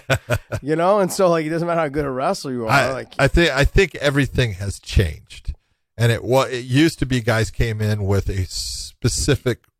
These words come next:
Speaker 2: you know, style, something that was their main thing that they did. They were a stand-up striker, a guy that did kickboxing. They were a, you know, wrestler from, you know, collegiate days, or they were a jiu-jitsu stylist or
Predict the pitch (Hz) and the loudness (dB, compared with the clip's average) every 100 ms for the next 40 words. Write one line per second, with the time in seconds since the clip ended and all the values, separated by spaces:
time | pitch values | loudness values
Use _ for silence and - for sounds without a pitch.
0 | _ 95 98 92 - - 127 117 98 78 | _ -14 -14 -12 -10 -4 0 2 2 -2
1 | 85 _ _ _ - 131 117 127 117 104 | -12 _ _ _ -4 -2 2 2 2 2
2 | 107 113 110 107 117 117 107 - 110 98 | 0 2 0 2 2 2 2 0 2 2
3 | - 104 85 95 85 101 98 92 - 117 | 2 2 2 0 0 0 2 0 0 2
4 | 110 107 101 - - 110 104 - 98 92 | 2 4 0 -2 -2 0 0 0 -2 0
5 | 98 101 92 92 92 - - - 98 - | 0 0 0 -2 -2 -4 -2 0 0 0
6 | 98 - _ _ - 117 113 110 101 92 | -4 -6 _ _ 0 4 6 4 2 0
7 | - 101 95 92 - _ _ _ _ _ | -4 -4 -2 -4 -12 _ _ _ _ _
8 | _ 110 127 - 120 104 110 104 98 98 | _ 0 0 2 0 0 0 2 0 -2
9 | 95 98 98 _ _ _ _ - 131 127 | -2 -2 -6 _ _ _ _ 0 4 4
10 | 113 90 120 113 110 - 110 110 110 107 | 0 2 4 4 4 2 0 2 2 4
11 | 104 107 90 - 98 120 110 - 98 - | 4 4 0 -4 -2 0 -2 -2 -6 0
12 | 95 101 98 95 - - 98 85 | 2 2 0 -4 -8 -4 -2 -2